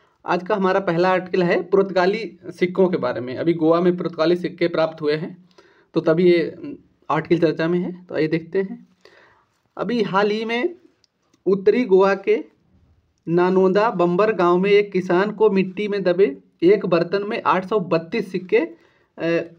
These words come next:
मिले हैं, जिनके बारे में माना जाता है कि इन्हें सोलहवीं या सत्रहवीं शताब्दी के आसपास गोवा में ढाला गया था। यह पुर्तगाली शासन के अधीन था, मतलब गोवा उन्नीस सौ इकसठ में ये आज़ाद हुआ, तब तक ये पुर्तगाली शासन में,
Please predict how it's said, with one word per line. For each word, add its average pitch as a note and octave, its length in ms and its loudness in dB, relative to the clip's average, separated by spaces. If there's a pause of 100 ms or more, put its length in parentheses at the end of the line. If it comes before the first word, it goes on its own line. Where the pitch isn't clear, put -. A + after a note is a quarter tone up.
(760)
मिले F3+ 240 2
हैं, G#3+ 400 -4
जिनके G#3 320 0
बारे G3+ 280 0
में G#3+ 140 -4
माना F#3+ 300 2
जाता F#3+ 320 0
है E3+ 300 -6 (280)
कि G#3 160 -2
इन्हें G#3 180 2
सोलहवीं F#3+ 500 2
या A#3 120 0
सत्रहवीं F#3 460 -2
शताब्दी F3+ 500 -2
के G3+ 120 4
आसपास E3+ 540 -2 (520)
गोवा F#3 420 4
में G#3 420 -4
ढाला E3 280 0
गया C3+ 240 2
था। B2+ 320 -12 (320)
यह G#3 140 2
पुर्तगाली G3 600 2
शासन F#3 360 -2
के G3 100 2
अधीन D#3 260 0
था, B2+ 320 -10
मतलब D3+ 240 -6
गोवा E3 260 0 (560)
उन्नीस E3 260 -6
सौ D#3+ 60 0
इकसठ E3 280 -4
में D#3+ 260 -2 (380)
ये D#3 80 2
आज़ाद D3 300 0
हुआ, E3 200 0
तब F3 220 -4
तक D#3 100 -4
ये D#3 80 -2
पुर्तगाली D3 480 -2
शासन C#3+ 320 -4
में, F3+ 240 -4